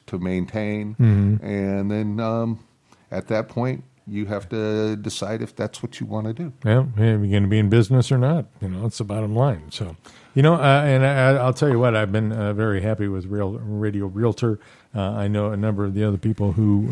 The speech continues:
Speaker 2: uh, you know, their sites you manage, and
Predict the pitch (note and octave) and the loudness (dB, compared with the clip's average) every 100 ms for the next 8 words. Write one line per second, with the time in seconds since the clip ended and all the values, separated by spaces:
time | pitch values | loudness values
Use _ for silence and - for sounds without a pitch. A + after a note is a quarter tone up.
0 | G#2+ G2+ G#2 C#3 B2 G#2+ G#2+ C3+ C3+ - | 0 0 0 0 0 2 0 -2 -4 -4
1 | - - B2+ A2+ G#2 - A2 G2+ - A2 | -6 -6 0 2 2 2 2 0 -2 0
2 | F#2+ G#2 G#2+ A2+ G2+ G#2 F#2+ | 2 2 2 0 0 0 -2